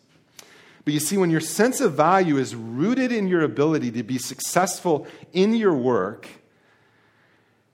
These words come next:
then a couple things may happen. You'll either sleep too little because you're so restless, thinking, "What else needs to be done? What else could I do?" Or you'll get angry with people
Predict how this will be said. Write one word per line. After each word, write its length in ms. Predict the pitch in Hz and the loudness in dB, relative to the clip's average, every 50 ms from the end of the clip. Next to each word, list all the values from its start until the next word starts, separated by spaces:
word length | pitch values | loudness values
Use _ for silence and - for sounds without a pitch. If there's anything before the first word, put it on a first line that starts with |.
| _ - | _ -2
then 160 | 139 151 143 | 0 0 0
a 40 | 147 | 0
couple 240 | 147 - 190 185 165 | 0 -4 -4 -4 -4
things 320 | - - 143 135 131 120 | -4 -2 -2 -2 -2 -4
may 100 | 127 127 | -6 -6
happen. 460 | 127 131 151 156 151 156 101 90 92 | -4 -4 -4 -4 -4 -6 -8 -10 -8
You'll 240 | 98 117 127 123 - | -6 -6 -6 -6 -4
either 640 | 120 131 156 202 233 226 220 226 214 196 175 151 - | -4 -2 0 0 0 0 0 0 0 0 -2 -4 -8
sleep 520 | - - - - - 156 156 185 170 - - | -10 -10 -8 -6 -4 -4 -4 -4 -4 -8 -12
too 240 | - - 156 135 120 | -10 -6 -4 -4 -2
little 420 | 113 113 131 151 131 107 101 98 | 0 2 2 2 2 0 -2 -4
because 320 | 98 113 - - 123 98 | -6 -8 -8 -8 -10 -10
you're 100 | 107 107 | -10 -10
so 260 | 104 - - 143 127 127 | -12 -8 -6 -4 -4 -2
restless, 1080 | 113 101 104 120 131 135 135 - - - 85 85 87 107 - - - - - - - _ _ _ _ _ _ _ _ _ _ _ _ _ _ _ _ _ _ _ _ _ | -4 -4 -2 -2 -2 -2 -4 -8 -10 -10 -10 -10 -10 -12 -14 -18 -18 -20 -20 -20 -20 _ _ _ _ _ _ _ _ _ _ _ _ _ _ _ _ _ _ _ _ _
thinking, 360 | - 139 131 120 123 113 110 107 | -8 -8 -6 -6 -6 -6 -4 -2
"What 180 | 110 143 170 | 0 2 2
else 240 | 196 190 165 - - | 2 2 0 -4 -6
needs 240 | 151 156 156 151 - | -6 -6 -6 -6 -8
to 80 | 143 | -6
be 100 | 127 120 | -6 -6
done? 300 | 110 120 107 107 101 95 | -4 -4 -6 -6 -6 -2
What 160 | 101 135 180 202 | 0 0 0 0
else 240 | 190 175 - - - - - _ | 0 -4 -6 -10 -16 -20 -20 _
could 280 | - - - 175 165 151 | -14 -4 -2 0 0 2
I 160 | 139 123 113 | 0 -2 -2
do?" 600 | 107 - 123 143 139 107 90 87 87 104 127 131 - - _ _ _ _ _ _ _ _ | -6 -8 -8 -6 -6 -6 -6 -8 -10 -10 -12 -16 -18 -20 _ _ _ _ _ _ _ _
Or 800 | - 190 220 262 311 311 262 160 120 101 101 110 143 185 170 - - _ _ _ _ _ _ _ _ _ _ _ _ _ _ _ - | -8 -4 0 0 2 2 4 2 2 0 0 -4 -6 -8 -10 -14 -20 _ _ _ _ _ _ _ _ _ _ _ _ _ _ _ -6
you'll 160 | 123 143 135 | -4 -2 -2
get 260 | 139 147 139 - - - | -2 -2 -4 -6 -10 -12
angry 480 | 120 135 165 190 202 180 165 160 135 | -6 -4 -2 0 0 0 0 0 0
with 220 | 110 98 87 - - | 0 -2 -6 -8 -10
people 600 | - 92 82 82 82 90 98 127 147 143 - | -14 -14 -14 -12 -10 -8 -8 -8 -10 -12 -16